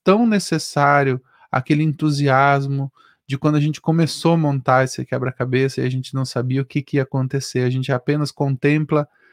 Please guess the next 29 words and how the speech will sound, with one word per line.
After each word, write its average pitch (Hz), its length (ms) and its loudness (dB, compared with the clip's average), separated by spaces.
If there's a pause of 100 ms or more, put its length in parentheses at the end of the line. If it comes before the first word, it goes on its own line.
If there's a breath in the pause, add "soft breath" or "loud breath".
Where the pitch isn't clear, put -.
(240 soft breath)
agradece 127 560 -2
a 123 60 -2
Deus, 139 500 0 (320 loud breath)
aprecia 165 600 2
a 160 40 4
beleza 147 640 2 (120)
do 127 120 -6
que - 160 -2
é, 127 260 2 (440 soft breath)
mas 156 180 2
muito 208 300 2
mais 165 240 4
do 151 80 -14
que 147 100 -2
apenas 147 380 -2
apreciar 135 480 -2
a 131 40 0
beleza, 131 600 -2 (480)
a 135 100 0
mensagem 139 540 0
nos 135 180 -6
traz 135 300 0
aqui 131 200 -6
no, 131 260 -4
nas 123 300 -4
últimas, 131 640 -4
é, 113 240 0
linhas, 131 400 -2
né, 135 240 -2